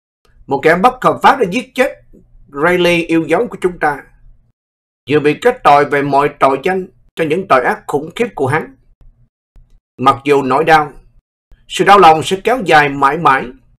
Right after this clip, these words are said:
hy vọng điều này có thể giúp mang lại sự bình yên và khép lại cho gia đình tuyệt vời của cô ấy, những người đã đấu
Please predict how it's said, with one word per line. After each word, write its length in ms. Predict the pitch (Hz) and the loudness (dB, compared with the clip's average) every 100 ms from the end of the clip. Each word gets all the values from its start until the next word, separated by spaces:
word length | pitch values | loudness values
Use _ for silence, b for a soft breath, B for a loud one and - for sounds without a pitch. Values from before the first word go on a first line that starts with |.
| _ _ _ _ - | _ _ _ _ -2
hy 100 | 214 | 0
vọng 260 | 165 156 | 2 2
điều 140 | 156 151 | 2 0
này 220 | 151 147 | 2 0
có 100 | - - | -2 -6
thể 160 | 151 | -6
giúp 120 | 214 139 _ | -8 -14 _
mang 320 | 170 175 170 | 0 2 2
lại 260 | 156 135 127 | 4 4 2
sự 160 | 123 139 | -4 -6
bình 220 | 131 127 | -4 -4
yên 300 | 151 156 - _ _ _ _ _ 127 | -4 -6 -16 _ _ _ _ _ -4
và 160 | 135 - | -2 -2
khép 220 | 254 262 | -4 2
lại 260 | 143 131 123 | 2 2 0
cho 100 | 175 165 | -4 -4
gia 60 | |
đình 280 | 156 139 127 123 | -4 -2 -2 -2
tuyệt 140 | 120 107 | -4 -2
vời 280 | 127 123 104 | -2 -2 -4
của 120 | 160 | -8
cô 160 | 156 147 | -4 -2
ấy, 200 | 139 180 - _ _ _ _ | -2 -6 -18 _ _ _ _
những 220 | 120 147 180 | -2 0 2
người 140 | 147 | 2
đã 100 | 135 | 0
đấu 240 | 135 190 | 0 0